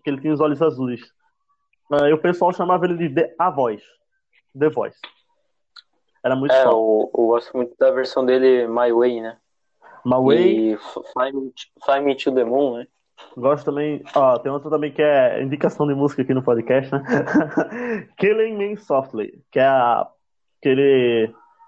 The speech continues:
Speaker 1: tá contando a, uma história de que ele morreu de amor por uma menina e tal, enfim.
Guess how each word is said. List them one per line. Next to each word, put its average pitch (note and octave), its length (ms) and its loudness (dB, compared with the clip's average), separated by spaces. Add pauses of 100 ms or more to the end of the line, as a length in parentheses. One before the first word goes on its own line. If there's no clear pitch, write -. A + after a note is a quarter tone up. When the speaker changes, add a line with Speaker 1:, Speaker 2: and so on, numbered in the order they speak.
Speaker 1:
tá C3 100 0
contando C3+ 380 0
a, A#2 440 2 (460)
uma B2+ 120 0
história C#3 440 0
de B2+ 80 -6
que C3 100 -6
ele B2 100 -2
morreu B2 360 -2
de A#2 80 -2
amor A2+ 240 0
por A2+ 160 -8
uma A#2+ 140 0
menina A2 440 -8
e G2 40 -12
tal, A2+ 220 -4
enfim. C3 180 -10